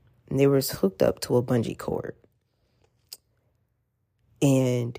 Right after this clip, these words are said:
he walked to the edge. Of course, the rigging team was there to make sure they were safe.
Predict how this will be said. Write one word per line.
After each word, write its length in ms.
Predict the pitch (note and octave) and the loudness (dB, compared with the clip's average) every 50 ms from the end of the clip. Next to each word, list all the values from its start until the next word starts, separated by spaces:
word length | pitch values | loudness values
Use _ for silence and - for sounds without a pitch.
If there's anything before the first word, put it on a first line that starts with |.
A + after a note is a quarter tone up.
| - - | -16 -20
he 540 | - - - - - - - - - - - - | -20 -20 -20 -20 -12 -8 -6 -6 -6 -6 -6 0
walked 240 | - D3 D3+ - - | 2 2 2 0 0
to 100 | - F#3 | 0 0
the 140 | F3 F3 - | 2 2 2
edge. 600 | - C3+ B2 B2 A#2+ B2 - - - - - _ _ _ _ _ _ _ _ _ _ _ _ _ - | 0 0 0 0 -2 -4 -8 -10 -12 -14 -16 _ _ _ _ _ _ _ _ _ _ _ _ _ -12
Of 100 | - - | -12 -6
course, 260 | - - C3+ C3+ C3+ - | 0 0 0 0 0 0
the 160 | - C3+ B2 | -2 -2 0
rigging 440 | B2+ B2+ C3 C3+ C3+ C3 B2 C3 A#2+ | 2 2 2 2 2 0 0 -2 -4
team 320 | - - B2 B2+ B2 B2 | -4 -6 -4 -4 -2 -2
was 160 | B2+ B2 B2 | -2 -4 -4
there 160 | B2+ B2 B2 | -4 -4 -4
to 60 | B2 B2+ | -4 -4
make 180 | C3+ C3 - | -4 -4 -4
sure 160 | - - C#3+ | -4 -2 0
they 100 | C#3+ C#3+ | 2 2
were 120 | C#3 D3+ D#3+ | 2 0 -2
safe. 500 | - - - - E3 D#3+ - - - | -4 -6 -10 -10 -12 -14 -16 -20 -20